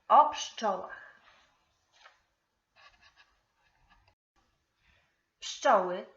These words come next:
odgrywają bardzo ważną rolę w naturze.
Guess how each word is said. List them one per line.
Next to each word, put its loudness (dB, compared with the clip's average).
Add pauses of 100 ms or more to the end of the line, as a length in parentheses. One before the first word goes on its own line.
(100)
odgrywają 2
bardzo 8
ważną 0
rolę 4 (140)
w -12
naturze. 4